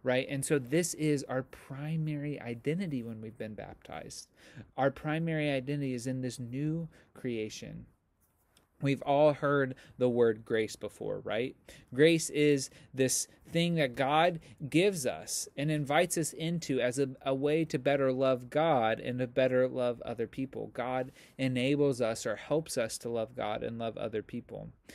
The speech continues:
And one of those ways is through this new identity at baptism, an identity that's not shaped by the values of this world, but an identity that is shaped by the love that God has for us. When, when we live into this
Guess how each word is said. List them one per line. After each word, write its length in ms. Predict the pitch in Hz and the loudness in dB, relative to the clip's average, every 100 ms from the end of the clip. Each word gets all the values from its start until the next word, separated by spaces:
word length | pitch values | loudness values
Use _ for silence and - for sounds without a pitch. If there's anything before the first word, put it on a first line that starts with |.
| - - | -20 -6
And 160 | 131 131 | -2 0
one 180 | 143 165 | 2 2
of 100 | 147 | 2
those 260 | 135 113 | 2 0
ways 420 | 120 156 160 131 | -2 0 0 0
is 140 | 127 - | -2 -6
through 220 | 139 139 | -6 -4
this 200 | 123 117 | -4 -4
new 460 | 123 123 151 160 143 | -4 -2 0 0 -2
identity 800 | 120 117 131 143 131 107 101 - | -6 -6 -6 -4 -4 -6 -14 -14
at 160 | 107 - | -16 -12
baptism, 720 | 107 110 - 104 - 101 101 - _ - _ | -10 -10 -10 -12 -12 -16 -18 -20 _ -20 _
an 140 | 120 | -2
identity 560 | 123 120 139 156 147 131 | 0 0 0 0 0 2
that's 260 | 120 - | 0 0
not 300 | 131 127 139 | -6 -6 -8
shaped 460 | - - 139 143 _ | -10 -6 -6 -6 _
by 320 | 113 107 110 - - _ | -6 -6 -6 -10 -20 _
the 100 | 120 | -4
values 600 | 120 120 131 131 123 - | -2 0 0 0 -4 -8
of 160 | 120 | -12
this 200 | 113 107 | -12 -16
world, 580 | 113 110 120 120 117 131 - _ _ - - | -12 -10 -8 -8 -8 -12 -20 _ _ -12 0
but 140 | 143 | 2
an 120 | 151 | 4
identity 600 | 143 135 143 165 175 156 | 2 0 0 2 4 4
that 180 | 135 127 | 4 2
is 120 | 123 | 0
shaped 580 | - - 165 170 165 - | -4 -4 0 -2 -4 -6
by 160 | 123 123 | -2 0
the 140 | 117 | 0
love 520 | 113 123 135 135 131 | 0 0 2 0 -2
that 200 | 123 113 | -6 -6
God 260 | 123 117 113 | -6 -6 -6
has 400 | - 131 135 135 | -8 -6 -4 -6
for 280 | - 113 98 | -8 -10 -10
us. 420 | 87 - - - _ - - - | -12 -16 -20 -20 _ -20 -20 0
When, 240 | 143 156 160 | 2 4 2
when 340 | 151 156 156 143 | 0 0 0 0
we 160 | 156 | 0
live 240 | 156 156 175 | 4 4 4
into 180 | 170 - | 0 -2
this 200 | 139 | -2